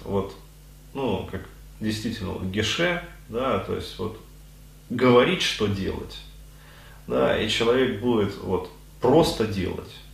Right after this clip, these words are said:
да, то есть, э,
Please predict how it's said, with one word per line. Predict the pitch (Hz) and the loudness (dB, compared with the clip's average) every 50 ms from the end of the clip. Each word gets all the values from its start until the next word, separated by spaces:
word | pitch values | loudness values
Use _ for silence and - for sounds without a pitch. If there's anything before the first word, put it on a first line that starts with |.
| - - - - - - - - - - - - - - - - - - - - - - - - - - - - - | -20 -20 -20 -18 -20 -20 -20 -20 -20 -20 -20 -20 -20 -20 -20 -20 -20 -20 -20 -18 -18 -18 -18 -20 -20 -20 -20 -14 -8
да, | - - - - - - - - - - - - - - - - - - - - - - - - - - - - - - - - - - - - - - | -6 -4 -2 -2 -2 -4 -4 -8 -10 -16 -20 -20 -20 -20 -20 -20 -20 -20 -20 -20 -20 -20 -20 -20 -20 -20 -20 -20 -20 -20 -20 -20 -20 -20 -20 -18 -2 4
то | 123 123 117 | 6 8 8
есть, | 110 104 - - - - | 8 6 2 -2 -4 -2
э, | 123 113 113 110 107 107 107 98 - | 0 2 4 4 6 6 6 6 4